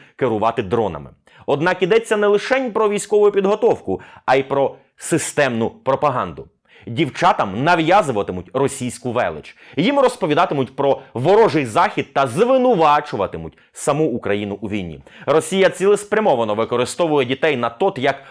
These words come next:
об'єкт для мілітарного та ідеологічного експерименту.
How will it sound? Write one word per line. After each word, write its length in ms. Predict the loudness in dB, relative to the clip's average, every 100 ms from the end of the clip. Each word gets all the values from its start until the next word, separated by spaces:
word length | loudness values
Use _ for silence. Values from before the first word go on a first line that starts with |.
| -12
об'єкт 440 | -4 -2 2 0 0
для 120 | -2
мілітарного 680 | 0 -2 4 4 4 0 -2
та 180 | -4 -2
ідеологічного 840 | 0 2 4 2 0 -4 -6 -4
експерименту. 760 | -6 -10 -4 -2 -2 -6 -10